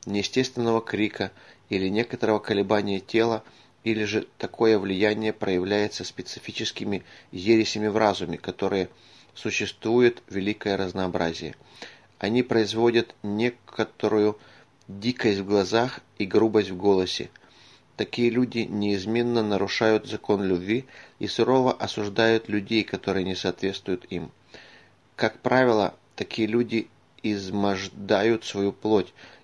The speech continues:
ибо демоническая одержимость очень изнашивает жизненные силы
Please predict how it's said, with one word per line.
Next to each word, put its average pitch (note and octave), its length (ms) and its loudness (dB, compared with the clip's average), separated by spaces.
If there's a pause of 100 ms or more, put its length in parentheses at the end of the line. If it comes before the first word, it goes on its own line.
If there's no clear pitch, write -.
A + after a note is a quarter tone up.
(100)
ибо G2+ 240 4
демоническая G#2 800 0
одержимость G2+ 680 -2 (360)
очень A#2+ 440 0
изнашивает G#2 800 -2 (880)
жизненные A2+ 580 2
силы G#2+ 400 0